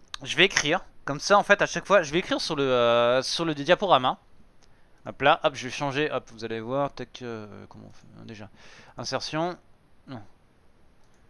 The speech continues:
Présentation numéro un. Bon, c'est pas grave, je change. Est-ce que je peux changer de nouveau ? Nouvelle présentation. Ok, et je regarde.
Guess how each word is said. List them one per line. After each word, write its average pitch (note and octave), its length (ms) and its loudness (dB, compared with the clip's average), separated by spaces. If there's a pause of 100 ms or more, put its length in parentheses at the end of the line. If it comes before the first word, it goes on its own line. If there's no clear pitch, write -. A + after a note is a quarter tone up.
(100)
Présentation A#2+ 500 -8
numéro B2 260 -6
un. G2+ 120 -10
Bon, G#2 160 -12
c'est - 140 -16
pas G#2+ 80 -4
grave, G#2 180 -4
je G2+ 100 -18
change. A#2 300 -14 (240)
Est-ce - 120 -20
que C#3 100 -12
je - 100 -14
peux A#2+ 140 -16
changer B2 280 -12
de C#3+ 80 -12
nouveau ? C3+ 500 -6 (680)
Nouvelle B2 200 -8
présentation. B2+ 680 -10 (640)
Ok, A2+ 180 -14
et C#3 320 -6
je G#2+ 100 -14
regarde. D#3+ 760 -4